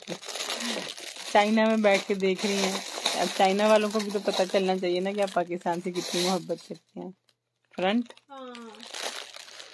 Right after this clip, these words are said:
Speaker 2: इतने दिन तक इसका लोग पूछते रहते हैं, ये फिर वापस से हम इनसे पहुंच जाता है।
Speaker 1: चलो लड़कियों, ये आप लोगों को front मिल जाएगा।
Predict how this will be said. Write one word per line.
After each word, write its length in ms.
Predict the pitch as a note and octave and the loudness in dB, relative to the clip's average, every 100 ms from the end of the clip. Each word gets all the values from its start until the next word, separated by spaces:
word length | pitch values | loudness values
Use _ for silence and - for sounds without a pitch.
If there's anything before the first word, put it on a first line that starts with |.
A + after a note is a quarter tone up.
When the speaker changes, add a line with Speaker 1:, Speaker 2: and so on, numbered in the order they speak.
| - - - - | -20 -20 -20 -14
Speaker 2:
इतने 260 | B3 C4 D4+ | -14 -12 -16
दिन 180 | C#4 C4 | -16 -14
तक 160 | A#3+ B3 | -12 -14
इसका 260 | B3+ B3+ | -16 -14
लोग 180 | B3 A#3 | -14 -14
पूछते 380 | _ A3 _ A#3+ | _ -20 _ -20
रहते 260 | A#3 A3+ | -20 -16
हैं, 60 | A#3 | -14
ये 140 | A3+ | -14
फिर 240 | A3+ C4 B3+ | -14 -14 -12
वापस 460 | A3 - G#3 G3+ | -10 -12 -16 -20
से 80 | - | -18
हम 120 | G#3 | -16
इनसे 460 | G#3 G3+ G#3 G#3 G#3 | -16 -18 -18 -18 -20
पहुंच 340 | G3+ G#3 A3 | -18 -18 -14
जाता 300 | G#3 G3 - | -12 -12 -14
है। 360 | F4 - - - - _ - | -14 -14 -16 -20 -20 _ -6
Speaker 1:
चलो 260 | G3+ G#3+ | -2 0
लड़कियों, 500 | A3 F3+ F#3 F#3+ F#3+ F#3+ - - - - - - | 0 -2 -2 0 0 -4 -14 -18 -20 -18 -16 -4
ये 180 | F#3 F#3+ | 0 2
आप 240 | F#3 E3+ | 0 -2
लोगों 140 | E3+ E3+ | -4 -4
को 160 | F3+ | -4
front 320 | F3+ F3+ E3 | -4 -6 -8
मिल 200 | E3+ E3 | -8 -6
जाएगा। 360 | D#3+ F#3 F#3 F#3+ | -2 0 0 -4